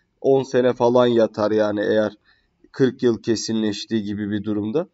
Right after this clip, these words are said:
Dediğim gibi tabii tam ceza yatılmıyor. Bu sadece bizde değil yani ülkelerin tamamında böyle. Mesela A B D'de bile bu şekilde. Örneğin iki sene ceza kesiyorlar adama, tamam, altı ay yatıp çıkıyor, e, tarzında durumlar yaşandığı için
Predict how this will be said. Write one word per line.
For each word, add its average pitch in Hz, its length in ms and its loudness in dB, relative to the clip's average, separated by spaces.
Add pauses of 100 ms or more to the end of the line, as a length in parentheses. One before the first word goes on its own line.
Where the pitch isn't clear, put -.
(420)
Dediğim 135 300 0
gibi 104 200 -6
tabii 110 280 -4
tam 117 260 -2
ceza 117 380 2
yatılmıyor. 120 600 0
Bu 110 80 -6
sadece 113 600 0
bizde 117 380 -2
değil 104 160 -2
yani 104 240 -2
ülkelerin 113 560 0
tamamında 110 600 -2
böyle. 104 140 -2
Mesela 107 460 -2 (540)
A 113 240 4
B 117 160 4
D'de 120 340 4
bile 107 220 0
bu 104 60 -10
şekilde. 101 580 -6
Örneğin 104 420 -2 (340)
iki 131 260 -6
sene 117 380 2 (880)
ceza 117 380 2
kesiyorlar 107 580 -4
adama, 131 340 -2
tamam, 113 240 -4
altı 120 380 0
ay 104 160 2
yatıp 107 360 -6
çıkıyor, 120 400 -2 (560)
e, 107 220 4
tarzında 117 580 0
durumlar 117 400 0
yaşandığı 113 500 -2
için 123 320 -10